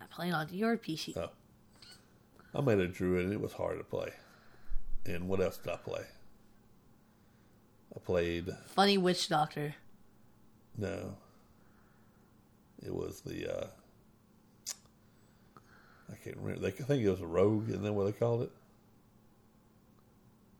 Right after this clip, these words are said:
Speaker 2: It was something like a rogue, but then you, with the talent tree, you kinda turned it into a
Speaker 1: Witch
Speaker 2: hunter.
Speaker 1: Doctor?
Speaker 2: No, a hunter.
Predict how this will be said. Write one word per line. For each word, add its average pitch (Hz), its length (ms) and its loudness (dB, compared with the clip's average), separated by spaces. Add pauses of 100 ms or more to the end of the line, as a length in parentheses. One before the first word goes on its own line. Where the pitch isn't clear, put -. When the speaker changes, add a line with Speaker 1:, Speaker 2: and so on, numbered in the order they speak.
Speaker 2:
It 92 80 -6
was 92 100 -6
something 120 340 4
like 104 260 2
a - 60 -8
rogue, 92 400 2
but 87 160 -2
then 92 140 -2
you, 90 220 -2 (340)
with 90 220 0
the 87 260 -4 (840)
talent 113 340 4
tree, 92 240 -2
you 92 120 2
kinda 87 240 -4
turned 87 280 -8
it 85 60 -4
into 87 300 -8
a 85 180 -6 (1000)
Speaker 1:
Witch 175 220 0
Speaker 2:
hunter. 202 220 2
Speaker 1:
Doctor? 262 500 2
Speaker 2:
No, - 300 -4
a - 60 -2
hunter. 170 300 -4